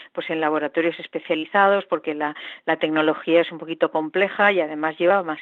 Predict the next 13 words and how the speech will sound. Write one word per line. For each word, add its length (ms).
tiempo. 400
Esto 320
va 100
a 20
hacer 380
que 120
de 100
forma 480
mucho 320
más 180
rápida 600
podamos 600
tener, 640